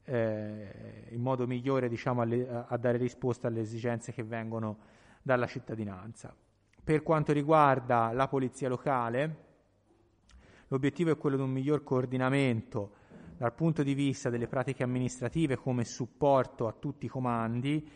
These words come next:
e quindi un maggior spostamento, diciamo così, dagli uffici alla strada, eh, degli, eh, degli agenti di polizia locale.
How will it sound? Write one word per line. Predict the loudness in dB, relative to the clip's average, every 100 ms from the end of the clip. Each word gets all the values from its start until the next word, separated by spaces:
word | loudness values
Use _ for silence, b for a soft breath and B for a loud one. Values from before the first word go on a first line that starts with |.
| B B
e | -4 -2
quindi | 2 4 4 2 0
un | 2 0
maggior | 0 -2 -4 0 4 4 2 0 0
spostamento, | -6 -8 -6 -4 -2 0 0 0 -4 -8
diciamo | -8 -8
così, | -8 -4 -2
dagli | 0 -2
uffici | -4 -2 -4 0 0
alla | 0 -2
strada, | -2 0 2 2 0 -2 B B B B B
eh, | 4 6 6 6 4 2 0
degli, | 2 2 2 0 0 -2
eh, | -2 0 0 -2
degli | -2 0
agenti | 0 0 -2 -2
di | -4
polizia | -2 -2 -2 -6
locale. | -8 -10 -12 -14 -16